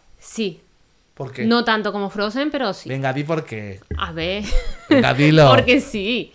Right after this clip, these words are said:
Speaker 2: ¿Por
Speaker 1: La gente
Speaker 2: qué?
Speaker 1: sigue buscando merchand de Encanto.
Speaker 2: Porque ella tiene una tienda
Speaker 1: Claro.
Speaker 2: que se llama Érase una
Speaker 1: Érase
Speaker 2: vez.
Speaker 1: una vez.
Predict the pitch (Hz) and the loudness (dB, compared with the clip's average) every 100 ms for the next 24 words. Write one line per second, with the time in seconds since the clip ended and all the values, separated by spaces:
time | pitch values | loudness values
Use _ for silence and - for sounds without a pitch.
0 | _ 160 233 233 247 269 269 277 285 254 | _ -2 2 2 2 4 4 4 0 -2
1 | 226 214 233 226 202 180 170 202 226 156 | -2 -2 -4 -4 -6 -8 -6 -6 -4 -2
2 | 147 151 151 151 165 196 185 160 156 196 | 0 2 2 2 2 4 2 2 0 2
3 | 190 107 104 _ - 180 - - - - | 0 0 -4 _ -14 -12 -12 -16 -16 -10
4 | 147 156 139 139 151 170 - 226 - 135 | -6 0 2 4 2 0 -2 0 0 2
5 | 175 180 214 | 2 2 -2